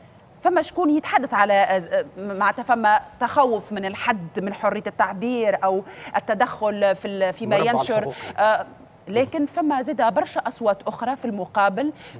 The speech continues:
Speaker 1: تقول وأنه هذه ولات آفة كبيرة برشا، خاصة تيك توك وإنستغرام، وهناك عديد القصر والمراهقين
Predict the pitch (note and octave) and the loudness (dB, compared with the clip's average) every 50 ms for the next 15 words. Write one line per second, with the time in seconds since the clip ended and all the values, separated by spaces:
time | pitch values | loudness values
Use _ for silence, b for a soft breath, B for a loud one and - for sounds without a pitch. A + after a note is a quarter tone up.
0 | B - C3 B2+ B3+ C4 D4+ C#4+ C4 G#3+ F#3+ - G3+ A#3 C4 C4 C#4+ D4 A#3 A3+ | B -10 -6 -2 0 2 2 2 2 0 0 0 0 0 0 0 0 -2 -2 -4
1 | A3 F#3+ F3+ A#3 B3+ B3+ A3 G3+ G3+ G3 G#3+ G#3+ G3+ - - - F4 F4+ - - | -4 -4 -2 -2 0 0 0 2 2 0 0 -2 -6 -4 0 0 0 2 0 -4
2 | G#3+ - A3 F#3 G3 F#3+ F#3+ F#3 E3 G3 G3+ - A3+ - G3+ F#3 - A3+ G#3+ G#3 | -4 -4 -4 -4 -2 -2 -2 0 0 -2 -2 -4 -6 -8 -8 -6 -2 -2 -4 -4
3 | - A3 - - - G#3+ F#3+ - G3 - F#3 F#3 - - F#3 F3 F3+ F3+ F#3 F#3+ | -4 -12 -10 -6 -4 -4 -4 -4 -6 -6 -6 -6 -6 -4 -6 -4 -2 0 2 2
4 | G3+ C4 C4 B B B B B B - F#3+ G3+ A3 A#3 A#3 - - G#3 G#3 G3+ | 2 0 -2 B B B B B B 2 4 6 6 6 4 4 4 4 4 4
5 | - G#3 A3+ A#3 B3 C4 B3 - A3+ G#3 G3+ G#3+ A3 A3 E4+ C#4 - - A3 G3+ | 2 2 0 -2 -2 0 2 2 2 2 4 2 2 2 0 -2 0 -2 -4 -2
6 | - - G3 E3 C#3+ - G#3 G3 G#3+ B3+ C#4 - B B B B F#3+ A3 A#3 A#3+ | 0 -2 -2 -2 -2 0 2 2 2 0 -2 -10 B B B B 2 4 4 4
7 | A#3 - G#3 G#3 G#3 G3+ G3 G3+ G3 - - - B3 B3+ C4+ C#4 D4+ | 4 2 -2 -4 -2 -2 0 0 -2 -2 -4 -4 -4 -2 -2 -2 -4